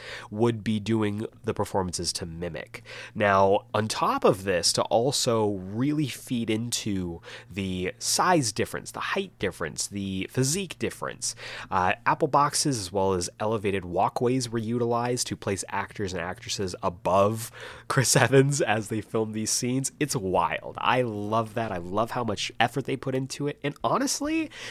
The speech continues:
ten years later, the effects hold up. You know, there is a little bit of, like,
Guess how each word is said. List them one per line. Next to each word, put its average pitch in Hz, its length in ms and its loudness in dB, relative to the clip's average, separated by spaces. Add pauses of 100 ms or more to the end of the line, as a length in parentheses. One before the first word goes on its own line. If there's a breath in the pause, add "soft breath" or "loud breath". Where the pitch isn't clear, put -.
(120)
ten 233 220 0
years 254 260 4
later, 262 440 4 (200)
the 226 120 2
effects 240 340 0
hold 220 280 2
up. 196 320 8 (160)
You 120 120 -2
know, 117 160 2
there 135 180 4
is 165 200 6
a 170 60 6
little 165 240 2
bit 147 200 2
of, 135 160 0
like, 127 420 2